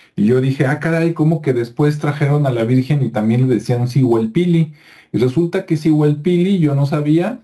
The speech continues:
significa gran señora. Entonces, ah, ya me cayó el veinte, con razón la reina era Zihualpili, yo pensé que era su nombre y no,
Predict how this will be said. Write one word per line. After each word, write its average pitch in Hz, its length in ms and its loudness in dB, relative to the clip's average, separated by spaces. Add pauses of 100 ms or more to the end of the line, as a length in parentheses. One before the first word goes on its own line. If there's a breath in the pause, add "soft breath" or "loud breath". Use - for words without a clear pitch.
(100)
significa 131 720 -2
gran 135 340 2
señora. 151 580 0 (920)
Entonces, 127 420 -2
ah, 135 280 0
ya 123 120 0
me 123 140 0
cayó 110 300 0
el 131 100 2
veinte, 147 380 0
con 98 200 -6
razón 117 360 -2
la 131 140 0
reina 135 460 2
era 127 200 0
Zihualpili, 127 760 0
yo 127 140 0
pensé 131 280 -2
que 135 80 -2
era 131 120 0
su 127 120 -4
nombre 139 380 2
y 110 80 -2
no, 165 260 -4